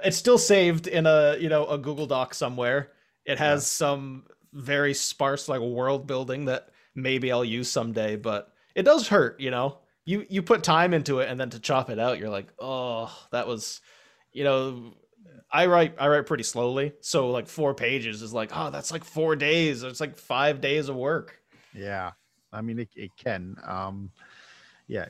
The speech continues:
Speaker 2: it, I, I've tossed entire chapters before or rewritten, 'cause I tend to write and then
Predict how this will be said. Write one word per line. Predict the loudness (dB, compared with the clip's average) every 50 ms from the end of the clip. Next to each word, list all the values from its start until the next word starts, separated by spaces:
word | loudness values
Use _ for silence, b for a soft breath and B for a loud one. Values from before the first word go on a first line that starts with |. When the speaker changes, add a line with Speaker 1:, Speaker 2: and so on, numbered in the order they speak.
| -12 -16
Speaker 2:
it, | -16 -16 -16 -18 -20 _ _ -8
I, | -8 -6 -4 -4
I've | -4 -6 -4
tossed | -6 -8 -8 -8 -8 -10
entire | -12 -12 -10 -10 -10 -8 -10
chapters | -10 -8 -8 -8 -10 -10 _ -18 -18 -16
before | _ -20 -18 _ -16 -14 -12 -12 -14 -14 _
or | -12 -12 -12 -12
rewritten, | -8 -8 -6 -6 -6 -8 -10 -12 -14 -14 -16 -16 -16 -16 -18 _
'cause | _ -20 -16
I | -14 -14 -14
tend | -14 -14 -12 -12 -12 -12
to | -14 -14 -14 -14 -18 _ _ _ _ _ _ _ _ _ -14
write | -10 -8 -6 -6 -6 -8 -10 _ _ _ _
and | -12 -12 -8 -8
then | -6 -6 -6 -8 -10 -12 -14